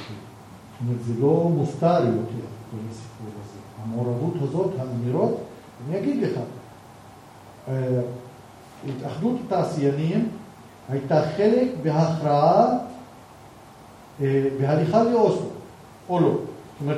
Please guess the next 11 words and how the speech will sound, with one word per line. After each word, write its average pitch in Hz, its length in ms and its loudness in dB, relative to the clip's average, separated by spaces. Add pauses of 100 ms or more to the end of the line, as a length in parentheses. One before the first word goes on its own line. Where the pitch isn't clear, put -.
יש 254 200 4
חלקים 202 480 4
בהון - 1200 0
הישראלי 160 560 0
שיש 190 760 -2
להם 190 240 6
אינטרס, 170 540 0 (240)
קודם 208 220 4
כל, 214 140 8 (360)
ההון 165 360 6 (240)
יש 151 120 -2